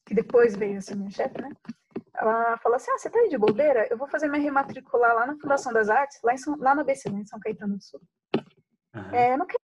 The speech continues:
Speaker 1: passear, é tão bonito lá, tem a fonte e tal, tem a parte do teatro." Falei, "Ah, tô fazendo nada, né?" Quando eu chego lá, tá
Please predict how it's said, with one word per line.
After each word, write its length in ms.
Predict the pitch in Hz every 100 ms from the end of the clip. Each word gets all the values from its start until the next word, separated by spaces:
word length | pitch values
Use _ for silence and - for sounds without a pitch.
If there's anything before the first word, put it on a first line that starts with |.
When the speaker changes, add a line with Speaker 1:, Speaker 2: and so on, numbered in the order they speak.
| _ _ - 214
Speaker 1:
passear, 420 | 202 294 277 220
é 60 |
tão 180 | 214 311
bonito 460 | 311 254 285 294 220
lá, 240 | 202 220
tem 200 | - 226
a 60 | 247
fonte 680 | - - 196 240 262 202 -
e 40 | -
tal, 260 | - 220 214
tem 240 | 208 214
a 60 | 214
parte 260 | 214 202 202
do 80 | 185
teatro." 600 | - 226 190 214 - -
Falei, 140 | 440 523
"Ah, 100 | -
tô 60 | 226 - _ -
fazendo 280 | 247 247 240
nada, 280 | 240 302 277
né?" 120 | 294 - _ _ _ - _ -
Quando 160 | 339
eu 40 | 370
chego 280 | - 554 453
lá, 340 | 214 339 330
tá 120 | -